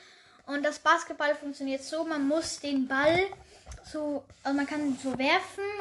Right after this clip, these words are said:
und so in den Basketballkorb reinwerfen. Der Basketballkorb, der geht immer so hin und her, was natürlich auch schwieriger macht, ihn zu treffen.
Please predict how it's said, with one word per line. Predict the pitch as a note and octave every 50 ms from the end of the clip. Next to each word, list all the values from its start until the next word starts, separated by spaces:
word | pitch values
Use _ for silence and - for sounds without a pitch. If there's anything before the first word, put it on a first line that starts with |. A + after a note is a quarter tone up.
| D#4+ D4
und | C#4+ C#4+
so | C#4 - D4 C4+
in | B3+ C4
den | B3+ B3 A#3+ G#3+
Basketballkorb | B3 C4 D#4 F4+ - - - F#4 F4+ F4+ F4+ F4+ F4+ - - - D#4 D#4 D#4 D#4 C4+ -
reinwerfen. | C4 C4+ C#4+ D#4+ D#4+ D#4 C#4+ D4 D4 D#4 E4 D#4+ - - - D4 D#4 F4+ B4 B4 - _ - - - - - _
Der | C#4+ C4
Basketballkorb, | C#4+ D4 E4 E4 - - C#4+ D4 D4 D4+ D4 - D4 D4 D4 -
der | C4 C4
geht | C4 C4 B3+
immer | B3+ B3 A#3+
so | A#3 - -
hin | A3+ A#3+ B3+ B3 A3+
und | G#3 A3 G#3+
her, | G#3 C#4 F4 G4 G#4 G#4+ A4+ A#4 A#4 A#4 - _ _ _ _ _ _
was | - B3 -
natürlich | - - B3 A3+ -
auch | G3 A3+ -
schwieriger | - - - C#4 D#4 E4+ F#4 F4+ F#4+ F4+ F4+ E4
macht, | E4 E4 D#4+ - -
ihn | C4+ B3 B3+
zu | - - -
treffen. | - - D4 D4+ - - E4+